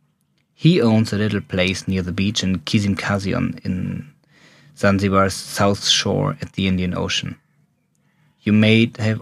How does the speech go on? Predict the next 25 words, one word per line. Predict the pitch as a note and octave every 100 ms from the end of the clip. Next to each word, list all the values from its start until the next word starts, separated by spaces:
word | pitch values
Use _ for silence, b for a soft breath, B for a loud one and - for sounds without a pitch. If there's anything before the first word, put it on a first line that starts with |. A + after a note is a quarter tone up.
| -
already | F#2 F#2 F#2 F#2
guessed | F2 E2 -
it. | - - _ -
Well, | F#2+ G2+ G#2 G#2
it's | A#2+ A#2+
exactly | A#2+ - A2+ A2 - G#2
that | G#2+ A#2+ - _ _
Kizimkazi | - A#2 A2+ A2+ - G#2 G2 G2 G2+ b b b b b b -
where | G#2
this | G2 A#2 B2+ B2 - -
podcast | - C3 - - G2 F#2 -
is |
being | - G#2+ G2 G2
recorded | F#2+ - A2+ A#2+ A2+ G2+
at | G#2+
the | G#2+
moment | G#2 G#2 A2 G#2 -
and | G2
you | G2 G#2
hear | G2 A2
the | G#2+ G#2+
sheep | G2 - A#2+ A#2+ A#2+
in | A#2+
the |
background. | A2+ G2 - F#2 - -